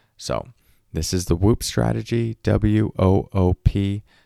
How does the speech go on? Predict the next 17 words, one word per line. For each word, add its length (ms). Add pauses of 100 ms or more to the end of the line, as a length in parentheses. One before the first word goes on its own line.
Try 300
this 240
out 180
next 280
time 240
you're 80
setting 400
your 160
goals. 480 (100)
I 80
think 380
you'll 80
be 160
happy 340
with 220
the 80
results. 580